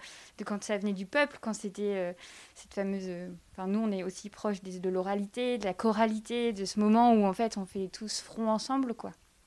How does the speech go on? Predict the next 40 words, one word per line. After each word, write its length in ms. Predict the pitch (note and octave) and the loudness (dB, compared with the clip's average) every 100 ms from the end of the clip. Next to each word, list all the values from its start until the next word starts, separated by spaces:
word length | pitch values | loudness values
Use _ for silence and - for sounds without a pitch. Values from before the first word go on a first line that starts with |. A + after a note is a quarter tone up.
| _ G#3 | _ -2
Même 160 | G3 | -2
si 180 | - G#3+ | -4 -8
toutes 140 | A3 | -6
ces 180 | - G3+ | -4 0
images 220 | G#3 G3+ | 0 0
de 80 | F#3+ | 0
guerre, 400 | F3+ F3+ A#3 A3+ | -2 4 6 6
euh, 340 | G#3+ F#3+ F3 F3+ | 2 2 0 -2
il 60 | |
va 100 | F#3 | -6
falloir 280 | F#3 F#3+ F#3+ | -6 -6 -6
qu'on 200 | G#3 A3 | -2 2
les 200 | G#3+ G#3+ | 4 2
fasse 220 | G#3+ A3 | 2 -2
passer 260 | - G#3+ A#3 | -2 -2 0
à 40 | |
la 60 | G3+ | -2
poubelle, 320 | G3 G#3 C4+ | -2 -2 0
mais 300 | B3+ G3 F#3 - | 0 -2 -4 -4
on 120 | G#3+ | 0
parle 200 | B3+ C#4+ | 4 4
de 100 | G#3+ | 4
l'intime 520 | G#3 G3 A3 - B3+ | -2 0 -2 -2 -4
et 40 | A#3 | -2
politique, 640 | G#3+ G3 - C#4 - - - | -4 -8 -10 -14 -14 -18 -8
et 60 | G#3+ | -4
c'est 160 | A3 | -4
exactement 680 | G3 A#3 C#4 - B3 B3 B3+ - | 0 0 -2 0 2 2 0 -4
comme 180 | A#3 A3+ | -2 -2
ça 220 | G#3+ C4+ | 0 -2
que 80 | C4+ | -2
tu 120 | - | -8
fais 140 | - G#3 | -4 -4
évoluer 320 | G3+ G#3 A3 | -2 -4 -6
ton 160 | - | -6
livre, 260 | G3+ G#3 B3+ G3+ | -6 -6 -8 -12
c'est-à-dire 420 | - - G3+ G3+ G3 | -16 -12 -8 -8 -6
que, 120 | G#3+ | -6
euh, 100 | G#3 - - - G3+ | -6 -8 -14 -14 -4
d'abord, 520 | A3 G#3+ B3 A#3 | -2 2 4 2